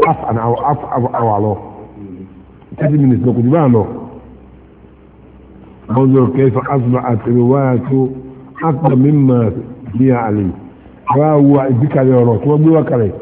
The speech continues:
bó ṣe ju n tó ṣẹlẹ̀ lọ. وأما ما يتعلق بسعد بن عبادة، ما أخرج بخاري، أحمد في مسنده. Àmọ́ n tó súnmọ́ Sayyidina Sa'd bin Ubadah,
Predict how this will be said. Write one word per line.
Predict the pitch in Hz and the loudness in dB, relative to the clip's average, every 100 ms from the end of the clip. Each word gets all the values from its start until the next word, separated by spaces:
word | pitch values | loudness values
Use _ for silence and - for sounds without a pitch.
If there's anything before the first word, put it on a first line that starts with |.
| - - - - - | -16 -20 -20 -14 -2
bó | 165 | 2
ṣe | 160 147 120 | 4 4 4
ju | 151 151 156 151 151 143 147 - - - - 123 117 | 4 6 6 6 6 4 2 -4 -10 -16 -16 -16 -8
n | - | 0
tó | 151 | 2
ṣẹlẹ̀ | 143 135 117 | 2 4 4
lọ. | 117 110 - - - - - - - - - - | 2 0 -6 -14 -18 -20 -20 -20 -20 -20 -14 -4
وأما | 135 180 175 | 0 2 2
ما | 170 160 | 2 2
يتعلق | 151 151 160 147 135 | 0 0 0 0 2
بسعد | 143 135 151 160 139 123 123 | 2 2 0 2 0 0 -2
بن | 147 143 | 0 0
عبادة، | 127 123 127 113 110 107 - - - - - - | 0 0 2 0 0 -4 -12 -20 -20 -20 -16 -6
ما | 113 147 | -4 -2
أخرج | 139 139 139 143 139 120 | -2 0 2 2 0 -2
بخاري، | 123 117 139 135 135 135 123 139 | 0 0 0 0 -2 -6 -4 -2
أحمد | 113 139 131 117 | 0 0 0 0
في | 135 | 0
مسنده. | 127 120 135 139 113 87 - - - - - - - | 0 -2 -2 0 0 -2 -8 -16 -20 -20 -20 -14 -4
Àmọ́ | 143 175 | 0 2
n | 160 | 2
tó | 180 | 2
súnmọ́ | 156 170 180 | 2 2 0
Sayyidina | 156 165 147 131 | 2 2 2 0
Sa'd | - 147 | 0 0
bin | 147 | 0
Ubadah, | 139 120 135 143 139 123 | 2 2 2 4 2 0